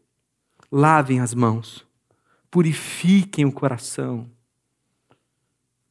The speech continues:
Como o nosso coração precisa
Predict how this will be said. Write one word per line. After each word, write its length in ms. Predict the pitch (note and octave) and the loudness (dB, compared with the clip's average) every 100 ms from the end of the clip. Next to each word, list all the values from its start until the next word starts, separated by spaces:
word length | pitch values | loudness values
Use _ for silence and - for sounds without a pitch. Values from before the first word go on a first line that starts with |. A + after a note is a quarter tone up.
| _ _ _ _ _ _ _ _ _ _ _ _ - | _ _ _ _ _ _ _ _ _ _ _ _ -8
Como 380 | E3+ G3 F#3 | 0 2 2
o 40 | C#3+ | 0
nosso 640 | B2 B2+ D3 D3+ - C3+ | 0 0 0 -2 -6 -16
coração 760 | - C3+ C3 - - C#3 C#3 C3+ | -8 -6 -6 -8 -10 -4 -4 -4
precisa 840 | B2+ A#2 - - D3+ B2 A2 | -6 -8 -10 -6 -4 -4 -6